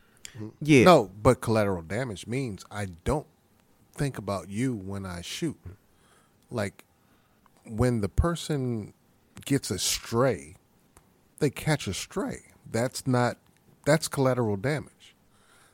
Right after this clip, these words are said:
Speaker 2: That's, my intention was one thing, and whom it hurts is not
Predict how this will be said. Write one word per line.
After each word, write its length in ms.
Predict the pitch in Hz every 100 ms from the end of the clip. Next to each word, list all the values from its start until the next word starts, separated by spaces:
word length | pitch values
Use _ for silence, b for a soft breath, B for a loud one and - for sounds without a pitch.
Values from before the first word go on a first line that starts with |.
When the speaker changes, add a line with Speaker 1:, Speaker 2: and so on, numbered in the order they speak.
| _
Speaker 2:
That's, 320 | 127 127 - -
my 260 | 127 131
intention 760 | 110 85 87 - 269 - 147 110
was 260 | 104 92
one 200 | 107 147 131
thing, 400 | - 87 82 82 _ _ _ _ _ _ _ _ -
and 560 | 123 117 113 104 -
whom 220 | - 180 135
it 140 | -
hurts 440 | - 175 - - -
is 240 | 139 113 92
not 300 | 107 110